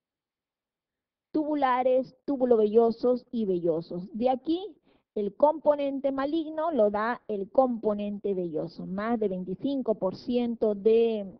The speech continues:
de componente velloso es condición premaligna para cáncer colorectal.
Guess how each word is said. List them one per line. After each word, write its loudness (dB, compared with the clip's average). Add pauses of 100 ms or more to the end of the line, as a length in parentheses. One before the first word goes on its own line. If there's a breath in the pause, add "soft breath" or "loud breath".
de -2
componente -2
velloso 4
es -6
condición -4
premaligna -2
para -14
cáncer -6
colorectal. -6